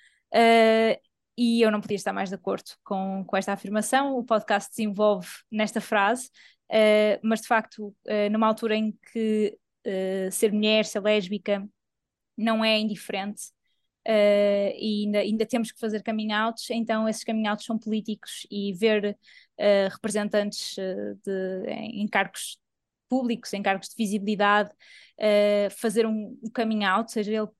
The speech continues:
por que motivo for, eh, é muito importante. É muito importante, eh, para quem não fez o coming out ainda, para quem já fez o coming out, eh, e para a sociedade normalizar, porque quanto mais visível for,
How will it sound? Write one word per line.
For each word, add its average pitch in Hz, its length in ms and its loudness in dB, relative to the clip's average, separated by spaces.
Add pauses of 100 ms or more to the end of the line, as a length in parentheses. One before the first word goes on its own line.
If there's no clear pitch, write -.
(120)
por - 120 -18
que - 80 -4
motivo 214 280 -4
for, 208 420 -4 (580)
eh, 208 600 2 (1400)
é 247 100 4
muito 240 280 4
importante. 190 600 -8
É 220 100 -2
muito 247 280 4
importante, 247 600 -2 (180)
eh, 214 260 0 (360)
para 226 180 4
quem 226 160 0
não 214 100 0
fez 254 240 -4
o 233 40 -8
coming 214 280 -6
out 247 280 -2
ainda, 254 440 0
para 233 160 -8
quem 220 140 -2
já 247 140 2
fez 247 240 -2
o 220 40 -10
coming 208 260 -6
out, 202 320 -6 (520)
eh, 226 380 6
e 269 100 4
para 262 140 4
a - 20 2
sociedade 247 540 0 (120)
normalizar, 240 760 0 (360)
porque - 240 -12
quanto 240 180 -2
mais 233 180 0
visível 220 500 0
for, 226 360 -4